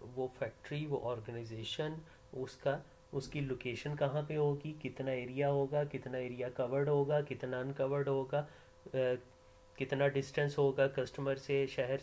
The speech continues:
के अंदर होगा, शहर से बाहर होगा। ये बहुत सारे important factors हैं जिनको मैंने जैसे पहले कहा कि detail से हम इंशाल्लाह पढ़ेंगे जब इस topic को properly पढ़ेंगे। दूसरा important फंक्शन है ओपीएम का जी, लेआउट।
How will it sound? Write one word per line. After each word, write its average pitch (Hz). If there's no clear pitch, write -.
के 135
अंदर 123
होगा, 131
शहर 127
से 135
बाहर 123
होगा। 131
ये 143
बहुत 135
सारे 127
important 120
factors 110
हैं 139
जिनको 127
मैंने 117
जैसे 110
पहले 117
कहा 120
कि 139
detail 120
से 117
हम 113
इंशाल्लाह 113
पढ़ेंगे 117
जब 117
इस -
topic 113
को 127
properly 110
पढ़ेंगे। 95
दूसरा 160
important 180
फंक्शन 165
है 160
ओपीएम 147
का 143
जी, 139
लेआउट। 127